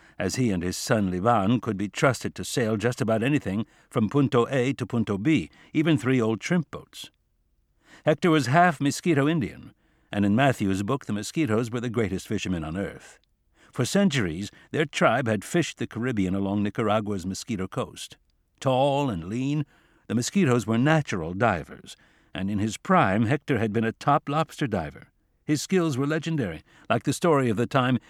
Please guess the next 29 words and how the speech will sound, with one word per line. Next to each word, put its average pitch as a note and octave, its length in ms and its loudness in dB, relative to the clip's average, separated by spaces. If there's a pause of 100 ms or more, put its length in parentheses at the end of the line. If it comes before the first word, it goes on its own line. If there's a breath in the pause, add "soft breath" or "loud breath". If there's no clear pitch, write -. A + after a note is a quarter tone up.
he D3 140 4
and A2+ 100 4
Matthew A#2+ 320 2
got F2+ 280 -6
lost F2+ 400 2
in E2 120 -6
a E2+ 60 -6
blinding A2+ 600 2
storm G#2 460 0
at F#2 140 -8
sea. - 380 -8 (500)
Hector C3 340 -2
promptly C3+ 540 0
jumped B2 400 0
off A#2+ 240 -2
the D#3 80 -4
boat G#2+ 280 -2 (320 soft breath)
and A#2 200 2
dived C#3+ 500 4
down A#2+ 460 4
thirty-five D3 880 2
feet B2 320 0 (240 soft breath)
for C#3 180 0
a C#3 60 4
good C#3+ 160 4
look D3+ 220 2
around G#2+ 240 4
the C3+ 100 0
reef. D3 320 -4